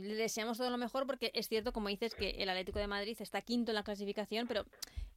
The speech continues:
está por detrás, de, es cierto, de Madrid y Barça, pero también de equipos como el Levante y el Madrid Club de Fútbol Femenino, en teoría con bastante mejor plantilla que,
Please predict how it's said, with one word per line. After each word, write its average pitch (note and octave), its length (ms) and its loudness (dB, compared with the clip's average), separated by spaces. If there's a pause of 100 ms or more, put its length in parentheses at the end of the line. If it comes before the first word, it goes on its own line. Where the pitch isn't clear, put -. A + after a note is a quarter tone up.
está F#3 240 0
por G3+ 120 4
detrás, G#3 280 4
de, G3+ 160 -2
es - 140 0
cierto, G#3 260 0
de F#3+ 80 0
Madrid F#3 460 0
y G3+ 120 4
Barça, A#3+ 520 4
pero F#3+ 180 0
también F#3 320 -2
de G3+ 60 2
equipos G3+ 300 -2
como G#3 220 0
el F#3+ 60 0
Levante F#3 340 2
y G3 40 2
el G3 80 0
Madrid F#3+ 260 0
Club G3 140 0
de F#3+ 80 2
Fútbol F3+ 480 0
Femenino, F#3+ 480 0 (320)
en E3+ 160 -6
teoría F3 320 -2
con G3+ 500 -2 (200)
bastante F#3 340 -2
mejor F#3 240 -2
plantilla F#3+ 400 2
que, F#3+ 420 0